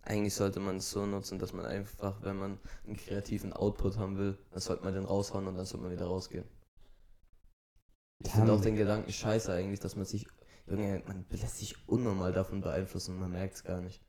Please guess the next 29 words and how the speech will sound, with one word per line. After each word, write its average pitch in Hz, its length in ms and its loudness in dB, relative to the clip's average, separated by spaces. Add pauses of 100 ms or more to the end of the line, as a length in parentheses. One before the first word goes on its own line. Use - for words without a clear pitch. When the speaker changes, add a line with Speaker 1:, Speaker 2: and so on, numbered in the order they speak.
(1400)
Speaker 1:
So - 200 -6
ganze, 98 500 -2 (140)
ganze, 101 360 -6
wie 101 120 -2
man 92 160 -2
über 95 160 -2
Sachen 98 320 -4
denkt 104 300 -2
und 95 120 -4
so, 95 320 -4 (320)
und 101 100 -10
auch 101 120 -2
so 98 180 -4
Schönheitsideale 92 800 0
und 92 80 -2
so, - 100 -8
Digga, 92 320 0
man 92 100 -4
lässt 92 160 -6
sich 101 120 -8
schon 98 160 -4
brutal 98 560 -2
davon 95 240 -4
beeinflussen, 95 520 -4 (460)
ohne 98 280 2
dass 92 180 0
man's 92 180 -4
richtig 95 260 -4
merkt. 95 300 -6